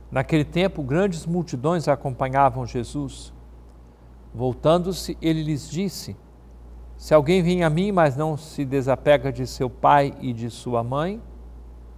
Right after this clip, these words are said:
sua mulher e seus filhos, seus irmãos, suas irmãs,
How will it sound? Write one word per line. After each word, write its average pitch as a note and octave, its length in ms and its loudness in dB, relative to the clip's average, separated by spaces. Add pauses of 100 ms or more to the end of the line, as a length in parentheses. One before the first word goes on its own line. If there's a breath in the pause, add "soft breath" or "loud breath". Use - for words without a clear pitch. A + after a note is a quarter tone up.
(460)
sua - 280 -2
mulher C#3 340 8
e C3 60 0
seus - 420 -6
filhos, F#3 500 -8
seus B2+ 220 -4
irmãos, B2 480 0
suas A#2 260 -8
irmãs, B2 640 -8